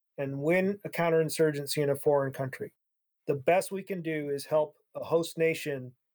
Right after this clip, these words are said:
win their own war. And so the quality of the partner is vital. And I don't think that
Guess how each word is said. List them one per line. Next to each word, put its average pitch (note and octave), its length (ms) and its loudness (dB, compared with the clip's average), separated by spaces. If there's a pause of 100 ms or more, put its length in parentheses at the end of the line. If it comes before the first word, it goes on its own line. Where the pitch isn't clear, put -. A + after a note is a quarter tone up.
(160)
win D#3 340 2
their D3 220 2
own C3+ 220 2
war. B2 280 -4 (520)
And D3 180 2
so C#3+ 480 2 (300)
the C#3+ 200 -6
quality G3 640 2
of E3 120 -6
the D#3 80 -8
partner D#3 540 -6 (360)
is C#3+ 160 -10 (100)
vital. D3+ 380 0 (600)
And G3 80 2
I G3 60 4
don't A#3 240 4
think G#3 160 2
that C#3+ 160 0